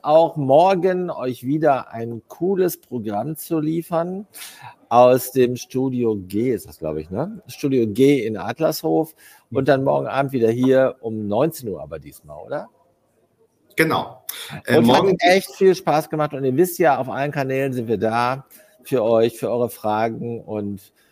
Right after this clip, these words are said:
Speaker 1: überhaupt.
Speaker 2: Aha, okay.
Speaker 1: Und, <laughs> und dann, äh, ich hab ja jetzt schon wieder einige Spezialaufträge gekriegt, hoffe ich, dass ich dann morgen Abend auch Fulfillment melden darf.
Speaker 2: Ja.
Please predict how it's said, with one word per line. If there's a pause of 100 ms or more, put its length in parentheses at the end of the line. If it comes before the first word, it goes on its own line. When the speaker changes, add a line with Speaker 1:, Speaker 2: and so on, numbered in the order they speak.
(500)
Speaker 1:
überhaupt.
Speaker 2:
Aha,
okay. (120)
Speaker 1:
Und, (1000)
<laughs>
und
dann, (160)
äh,
ich
hab
ja
jetzt
schon
wieder
einige
Spezialaufträge
gekriegt,
hoffe
ich,
dass
ich
dann
morgen
Abend
auch
Fulfillment
melden
darf. (1600)
Speaker 2:
Ja.